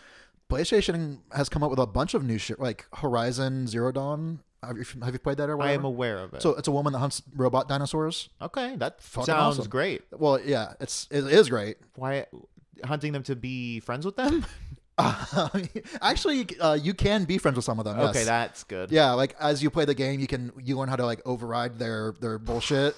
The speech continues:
Speaker 1: so you can just be, like, riding around on them.
Speaker 2: Can we have, I don't know anything about this game other than what you just told me.
Speaker 1: There's a sequel coming out, like, in three weeks.
Speaker 2: Is it Horizon Zero Dern,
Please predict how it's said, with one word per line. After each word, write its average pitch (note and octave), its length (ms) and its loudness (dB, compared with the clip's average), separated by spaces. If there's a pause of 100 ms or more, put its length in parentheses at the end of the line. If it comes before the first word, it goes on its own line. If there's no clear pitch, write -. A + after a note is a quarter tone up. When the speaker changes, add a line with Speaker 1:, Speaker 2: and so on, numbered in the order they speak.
Speaker 1:
so C#3 180 4
you C3+ 120 4
can C3+ 120 0
just A#2+ 80 -4
be, C3 80 2
like, A#2 100 0
riding A#2 260 -2
around A2+ 280 -2
on A#2 80 -4
them. A2+ 280 -4 (220)
Speaker 2:
Can C#3+ 280 -8
we D#3 160 -8
have, A#2 420 -8 (520)
I B2+ 100 -4
don't C3+ 120 -4
know C#3 120 -6
anything C3 360 -8
about A#2 160 -2
this A2+ 140 -8
game A2 160 -8
other G2 120 -10
than G#2 120 -14
what F2+ 100 -12
you G2+ 80 -12
just G2+ 160 -14
told F2 160 -14
me. G2+ 200 -18 (520)
Speaker 1:
There's C3 140 2
a - 20 -2
sequel C#3 240 0
coming B2 220 0
out, G#2+ 100 -2
like, G2+ 140 -6
in G#2 80 -8
three G2 160 -8
weeks. E2 260 -14
Speaker 2:
Is A2 220 -8
it G#2+ 100 -8
Horizon G#2+ 400 -6
Zero G#2+ 220 -6
Dern, G#2 300 -10